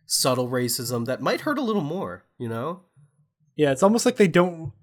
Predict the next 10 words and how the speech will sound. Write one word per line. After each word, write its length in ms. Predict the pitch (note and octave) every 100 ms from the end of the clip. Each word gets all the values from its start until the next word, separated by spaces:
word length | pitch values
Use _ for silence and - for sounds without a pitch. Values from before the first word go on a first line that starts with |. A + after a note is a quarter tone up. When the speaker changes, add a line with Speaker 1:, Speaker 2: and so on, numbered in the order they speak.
| -
Speaker 2:
they're 120 | E3
not 160 | E3+ F3
aware 560 | D#3 C3+ B2+ F3+ G3 _ _ -
of 120 | D#3+
what 140 | F#3
Speaker 1:
Yeah. 40 | G3+
Speaker 2:
they're 120 | G3
doing 300 | E3+ F#3+ F#3+
or 80 | F#3+
saying. 440 | - F#3+ F#3+ G3+